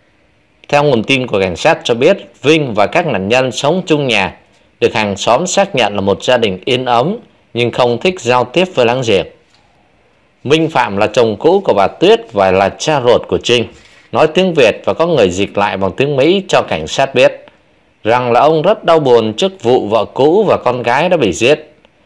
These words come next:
Đứng ở bên đường nhìn qua ngôi nhà xảy ra vụ giết người, ông ráng kìm nước mắt. Ông nói rằng, "Con gái tôi đáng yêu biết bao."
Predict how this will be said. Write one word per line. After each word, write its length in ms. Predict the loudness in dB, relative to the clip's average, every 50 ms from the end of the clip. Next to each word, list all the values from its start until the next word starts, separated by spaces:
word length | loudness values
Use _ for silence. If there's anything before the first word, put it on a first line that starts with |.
| _ _ _ _ _ -4
Đứng 220 | -2 0 0 0
ở 60 | 0 0
bên 260 | 2 2 2 2 2
đường 240 | 4 4 4 2 2
nhìn 300 | 0 0 0 0 -2 -2
qua 140 | -2 -2
ngôi 200 | 0 0 2 0
nhà 260 | 2 2 0 0 0 -2
xảy 300 | -2 0 0 0 2 2
ra 160 | 0 0 0
vụ 160 | 0 -2 -2
giết 260 | -2 -2 -2 -2 0
người, 240 | 0 0 0 0 -2 -6 -14 _ _ _ _ _ -2
ông 260 | -2 0 0 0 0
ráng 320 | 0 0 0 0 -2 -4 -4 -2
kìm 240 | 0 0 0 0 -2
nước 140 | -4 -4
mắt. 220 | -2 -2 -2 -2 -4 -6 -12 _ _ _ _ _
Ông 180 | -10 -8 -4 -2
nói 200 | 0 0 0 0
rằng, 220 | 0 -2 -4 -6 -8 -16 _ _ _ _ _ _ _ _ _ _
"Con 160 | -6 -2 0 2
gái 140 | 2 0
tôi 340 | 0 2 2 4 4 4 2
đáng 280 | 2 0 -2 -2 -2 -2
yêu 220 | 0 0 2 2
biết 220 | 2 0 0 0 0
bao." 220 | 0 0 0 -2